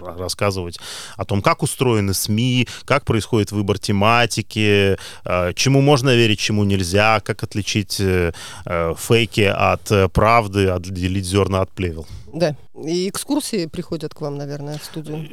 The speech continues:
Speaker 1: ну, к экскурсии приходят, но я их лично не провожу, да. То есть, э, есть такая опция, на эстонское телевидение действительно можно прийти с экскурсией, там есть музей,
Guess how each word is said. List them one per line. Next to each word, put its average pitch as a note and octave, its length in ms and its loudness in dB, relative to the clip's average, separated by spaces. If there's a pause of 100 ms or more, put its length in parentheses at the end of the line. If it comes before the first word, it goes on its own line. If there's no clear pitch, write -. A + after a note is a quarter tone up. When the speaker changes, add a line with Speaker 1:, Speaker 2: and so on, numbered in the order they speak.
(140)
Speaker 1:
ну, G3+ 360 0
к - 80 -4
экскурсии A#3+ 420 0
приходят, A3 460 4
но D3+ 80 0
я D#3 160 6
их C#3+ 100 2
лично C#3 220 0
не C3 120 0
провожу, B2 560 2
да. F#2+ 260 0
То - 120 -10
есть, - 360 -10
э, E2 440 -8
есть G#2+ 300 0
такая F#2+ 300 2
опция, G#2 400 0
на E2+ 200 -4
эстонское - 380 -6
телевидение F#2+ 400 -6
действительно D#2+ 320 -8
можно E2+ 200 -6
прийти - 260 -10
с - 100 -10
экскурсией, A2+ 480 -8
там G#2 140 -2
есть F#2 200 -4
музей, G2 480 -4